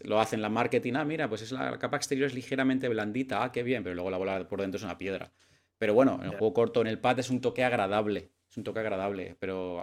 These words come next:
Speaker 1: a saber, a saber. Señores, quedan once minutos, ¿tenéis algo que comentar? Y, y si queréis comentamos algo de la Ryder, algo más de este tema de juego corto, alguien se ha quedado con ganas de decir algo, alguna, el secreto del approach para dejarlas cerca, venga, soltarlo,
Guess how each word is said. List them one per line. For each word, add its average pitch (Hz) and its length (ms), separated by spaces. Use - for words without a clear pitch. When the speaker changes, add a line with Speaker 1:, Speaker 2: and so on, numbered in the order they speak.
Speaker 1:
a - 80
saber, 90 420
a - 80
saber. 82 380
Señores, 147 400
quedan 185 960
once 160 320
minutos, 165 500
¿tenéis 156 220
algo 165 160
que 156 80
comentar? 151 580
Y, 127 180
y 123 120
si 120 100
queréis 120 240
comentamos 131 540
algo 120 160
de 117 80
la 113 80
Ryder, 135 240
algo 123 140
más 123 120
de 123 60
este 120 160
tema 123 200
de 117 60
juego 113 240
corto, 127 240
alguien 123 140
se 120 60
ha - 20
quedado 117 180
con 113 140
ganas 110 240
de 117 60
decir 110 260
algo, 113 240
alguna, 110 440
el 120 140
secreto 120 440
del 113 240
approach 113 400
para 107 160
dejarlas 104 360
cerca, 131 320
venga, 101 360
soltarlo, 117 540